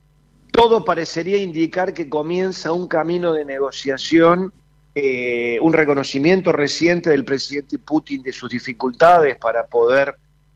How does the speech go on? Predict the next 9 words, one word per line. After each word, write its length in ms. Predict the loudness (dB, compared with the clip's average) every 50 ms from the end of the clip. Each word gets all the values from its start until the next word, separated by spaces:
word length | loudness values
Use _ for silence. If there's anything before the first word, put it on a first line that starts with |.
| _ _
eh, 360 | -12 -10 -8 -6 -6 -6 -6 -2
atender 520 | -2 -2 -2 0 0 0 0 2 2 2
a 40 | 2
los 160 | 0 -2 -2
territorios 760 | -4 -6 -4 -2 -4 -4 0 0 2 2 2 0 -2 -4 -6 _
teóricamente 600 | -4 -2 -2 -2 -2 -4 -4 -4 -4 -2 0 -2
ocupados 800 | -2 -2 -4 -6 0 2 4 4 4 4 2 0 -4 -6 -10 _
y 300 | -20 -20 -20 -20 -18 -10
ellos 280 | -4 -4 -2 -2 -2 -4